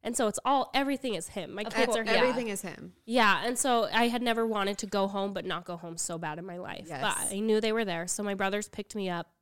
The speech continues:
Speaker 1: in Logan and drove me to my house. And I just remember, like, pulling up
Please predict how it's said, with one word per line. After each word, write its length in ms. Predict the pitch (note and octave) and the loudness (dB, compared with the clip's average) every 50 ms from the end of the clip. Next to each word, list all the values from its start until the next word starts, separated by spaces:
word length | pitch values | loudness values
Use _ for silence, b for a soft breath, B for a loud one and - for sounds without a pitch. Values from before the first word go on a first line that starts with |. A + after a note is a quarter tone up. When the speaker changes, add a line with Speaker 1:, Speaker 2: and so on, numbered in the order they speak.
| _ _ - | _ _ -8
Speaker 1:
in 180 | - F#3+ G3+ | -4 -2 -2
Logan 460 | G3 E3+ D#3+ E3 F3 F3 E3 F3 F#3 - b b b b b b b b b b _ _ - | 0 0 -2 -2 -4 -6 -6 -6 -8 -12 b b b b b b b b b b _ _ -6
and 460 | - F#3+ F3+ F3 E3 D#3+ D#3+ D#3 - - - | -4 -2 0 0 -2 -2 -6 -8 -10 -14 -12
drove 360 | - G3 F#3 F3 F3 F3+ F#3 | -6 -2 0 0 0 -2 -2
me 240 | F#3+ F3+ F3 F3 F3 | -4 -4 -4 -4 -6
to 160 | - - G#3+ | -8 -6 -4
my 140 | G3 F3+ F#3 | -2 -2 -2
house. 500 | F#3+ - - C#3+ D3+ - - F#3+ - - | -2 -2 -2 -2 -2 -2 -4 -4 -4 -4
And 100 | G3 F#3 | -4 -4
I 140 | E3+ E3 F3 | -4 -6 -8
just 240 | F3+ F3 F3 - F#3+ | -6 -4 -4 -4 -2
remember, 340 | F3+ F3+ E3+ E3+ F3 E3+ | -2 -6 -6 -6 -6 -6
like, 240 | F3 F#3 - - _ | -6 -6 -8 -10 _
pulling 320 | - - G#3+ G3+ F#3+ F#3+ G3 | -14 -8 -6 -6 -6 -6 -8
up 300 | F#3 F3 - _ _ | -8 -10 -12 _ _